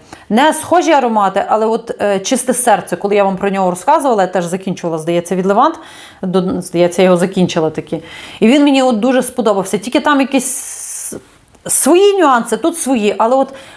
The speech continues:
оця от чистота, прозорість, просто кришталевість, отут вони мені чимось схожі по направленню, тобто такі взаємозамінні, але між собою не схожі.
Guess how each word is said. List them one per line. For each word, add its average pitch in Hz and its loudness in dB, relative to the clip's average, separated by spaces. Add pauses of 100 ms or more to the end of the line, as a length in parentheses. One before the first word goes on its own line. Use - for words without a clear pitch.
оця 220 0
от - 0
чистота, 254 0
прозорість, 214 0
просто 262 -2
кришталевість, 202 0 (320)
отут 262 0
вони 262 2
мені 262 2
чимось 247 0
схожі 254 0
по 247 0
направленню, 254 2
тобто 240 -4
такі 226 -4
взаємозамінні, 262 2
але 226 2 (120)
між 233 0
собою 240 2
не 220 0
схожі. 160 -4